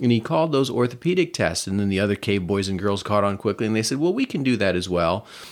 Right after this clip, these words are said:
And Zog realized, "I need to do something that puts this at a whole new level that not everybody can do." So he named all of these tests, like Roux's test and Paxinos' test and Finkelstein's test, which is basically taking your club and sticking it in somebody's sacroiliac joint and saying,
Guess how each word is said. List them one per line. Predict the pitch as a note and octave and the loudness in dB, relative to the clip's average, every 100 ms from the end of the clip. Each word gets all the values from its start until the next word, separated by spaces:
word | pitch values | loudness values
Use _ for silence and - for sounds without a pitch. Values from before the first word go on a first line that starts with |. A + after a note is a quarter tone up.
| - - | -8 2
And | A#2 G#2 | 4 4
Zog | A2 G#2+ G2 | 4 4 4
realized, | G2+ G2 F#2+ | 2 2 2
"I | - F3 | -2 0
need | F3+ D3 | 2 4
to | A#2+ | 2
do | A#2 | 2
something | A2+ A2 A2+ G2+ | 2 0 0 -2
that | F2+ | 0
puts | B2 A2+ | -2 0
this | A2+ - | 0 2
at | F#2 | 0
a | F2+ | 0
whole | - D#3+ | 2 2
new | C#3 A2+ | 2 2
level | G2+ F#2 E2+ | 2 2 0
that | E2 D2+ | -4 -4
not | B2 B2 | 0 2
everybody | A2+ G#2 G2 F#2+ | 2 0 0 0
can | G2 F#2+ | 0 0
do." | F2+ | 0
So | - G#2 | 0 0
he | A2+ | 2
named | A2 G#2+ G#2+ G2 E2 D#2+ | 2 2 2 2 0 -2
all | - F#2+ | 0 2
of | F2 | 2
these | F2 E2 | -2 -4
tests, | - E2 - - | -2 -2 -2 -4
like | F2+ F#2+ | -4 -2
Roux's | A2+ B2 A2 - | 2 4 4 0
test | - - - - - - - | -4 -6 -8 -12 -18 -12 -8
and | F#2 | -6
Paxinos' | - C#3 - A#2+ F2+ E2 | -2 -2 0 0 0 -2
test | - D2+ - | -2 -2 -2
and | F#2 - | -6 -2
Finkelstein's | F3+ E3 B2 - F#2+ E2+ | 0 0 -2 0 0 0
test, | - D#2+ E2 - - - | -2 -2 -4 -10 -20 -4
which | B3+ G3+ | -2 0
is | F#3 | 0
basically | G3+ F#3 E3 C#3+ C3 | 2 2 2 0 2
taking | F3 D#3 D3 | 0 0 -2
your | C3 | -2
club | A#2+ D#3 C#3 | 0 2 2
and | A#2+ | 2
sticking | - - F3 D3+ | 0 0 0 0
it | C3+ | 0
in | - | 0
somebody's | C3+ A#2 G#2 - | 2 2 2 2
sacroiliac | G#2+ - F3 E3 G#2+ F#2 | 0 0 2 2 2 0
joint | F#2 F#2+ A2+ | -2 -2 -4
and | G#2 | -2
saying, | A#2 G#2+ | 0 0